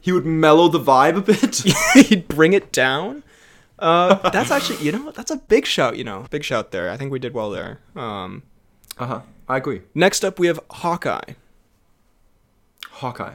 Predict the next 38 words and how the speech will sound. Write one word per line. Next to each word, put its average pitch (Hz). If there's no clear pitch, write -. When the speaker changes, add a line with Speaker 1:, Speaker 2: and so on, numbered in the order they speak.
Speaker 1:
Okay. 175
Speaker 2:
What 151
have 160
you, 151
what 139
are 160
you 175
Speaker 1:
Um, 180
Speaker 2:
doing 185
for 139
Hawkeye? -
Speaker 1:
This 233
is, -
I, 277
I 190
don't 247
know 233
why. 147
I 139
don't 190
even 170
know 160
if 156
it 160
fits 220
at 226
all. 247
But 180
the 127
first 196
name 190
that 165
just 160
kinda 165
popped -
into 139
my 131
head, 120